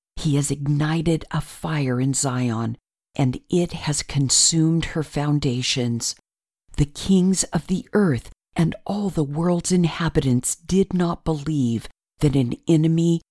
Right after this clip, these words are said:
or adversary could enter Jerusalem's gates.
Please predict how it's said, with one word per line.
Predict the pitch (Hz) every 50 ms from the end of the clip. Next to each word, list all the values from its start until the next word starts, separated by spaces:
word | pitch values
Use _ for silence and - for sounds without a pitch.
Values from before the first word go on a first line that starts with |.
| _ _ _ _
or | 180 160 165 170 - - _
adversary | - 185 180 180 170 151 - 147 131 - - - 123 113 113 120 117 120 127 - _ _ _ -
could | - 175 170 - - - -
enter | 196 190 165 - 135 135 127
Jerusalem's | 123 - 143 131 131 139 135 - - 160 143 139 143 147 143 - -
gates. | - - 151 131 120 113 - - - - -